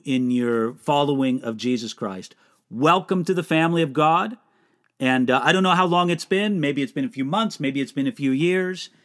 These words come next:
But, uh, I'm very pleased that you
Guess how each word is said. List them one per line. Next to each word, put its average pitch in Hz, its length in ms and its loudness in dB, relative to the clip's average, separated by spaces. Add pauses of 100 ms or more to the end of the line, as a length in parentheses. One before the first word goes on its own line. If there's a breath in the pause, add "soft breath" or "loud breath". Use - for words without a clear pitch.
(280 soft breath)
But, 139 240 -4
uh, 127 260 -2
I'm 139 160 -4
very 170 280 2
pleased 120 840 -2
that 127 220 -4
you 143 480 -2